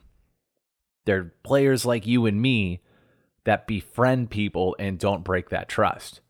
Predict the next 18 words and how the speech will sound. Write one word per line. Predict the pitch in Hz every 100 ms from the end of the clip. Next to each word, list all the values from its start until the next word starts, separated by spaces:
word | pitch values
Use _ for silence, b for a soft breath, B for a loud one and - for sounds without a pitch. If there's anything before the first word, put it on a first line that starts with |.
| _ _ _ _ _
So | - 139
what | 127 117
we, | 131 120
what | 113 117
I'm | 117 110 98
proposing | 117 - 139 127 104 104
is | 98 92 90 - - b b b -
the | 92
Devils. | - 82 - - - - _ _
So | - 98 95
basically, | 90 113 101 101 104
the | 95
Devils | 98 101 104 92
is | - 90
a | 92
separate | - - 120 123 113
scamming | - - 110 107 107 101
unit | 98 95 101